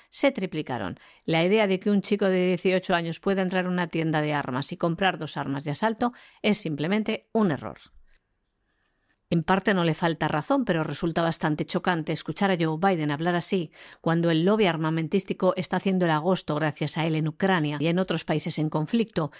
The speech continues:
y cuando además Joe Biden ha tapado a su hijo, que ha financiado durante años la producción de armas químicas en Ucrania, algo mucho más mortal y más grave. Bastante cinismo observamos en Joe Biden.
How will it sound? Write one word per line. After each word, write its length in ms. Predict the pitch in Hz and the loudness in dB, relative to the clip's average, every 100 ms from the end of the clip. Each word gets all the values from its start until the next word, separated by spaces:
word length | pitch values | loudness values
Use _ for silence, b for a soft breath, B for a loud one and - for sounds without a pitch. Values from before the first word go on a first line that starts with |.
| B B B | B B B
y 200 | - 208 | 0 2
cuando 340 | 208 220 220 220 | 4 4 4 4
además 420 | 220 277 302 - | 6 6 4 2
Joe 160 | 320 294 | 2 4
Biden 420 | 208 151 160 160 _ - | 4 2 0 -4 _ 0
ha 200 | 277 294 | 0 2
tapado 480 | 302 - 165 139 | 0 2 0 2
a 60 | 143 | -2
su 220 | - 160 | -2 0
hijo, 480 | 185 214 - 311 311 - | 0 0 -2 -2 -4 -2
que 140 | 247 | 2
ha 80 | 262 | 2
financiado 760 | - 262 247 214 - 180 165 | 4 2 2 0 2 2 4
durante 540 | 170 175 180 170 165 202 | 2 4 2 0 0 2
años 400 | 262 294 320 - B B B B | 2 2 0 -4 B B B B
la 200 | - 269 | 2 2
producción 580 | 233 254 262 - 359 349 | 4 2 2 0 2 4
de 100 | 294 | 4
armas 360 | 285 262 220 - | 4 2 0 0
químicas 640 | 262 254 247 247 240 - _ | 2 2 4 2 2 -4 _
en 220 | 240 208 | 4 4
Ucrania, 680 | 190 - 165 156 156 156 - _ - | 2 2 2 2 2 -2 -4 _ 0
algo 580 | 269 302 294 302 - _ | 2 4 2 0 -2 _
mucho 440 | 226 254 262 - 226 | 2 4 4 0 2
más 300 | 226 226 202 | 2 0 0
mortal 540 | 160 135 - 202 202 | 0 0 0 0 0
y 140 | - 190 | -2 0
más 340 | 190 185 - | 2 0 -2
grave. 400 | 160 - - - - B B | -4 -4 -4 -8 -14 B B
Bastante 480 | - - - 190 190 | -8 -4 0 0 2
cinismo 560 | 180 175 262 277 170 - | 0 2 2 2 0 -2
observamos 640 | 143 - 139 175 156 113 - | -4 -4 -2 0 0 -2 -4
en 100 | 143 | 0
Joe 140 | 160 | 0
Biden. 420 | 160 160 120 131 | 0 -2 -2 -8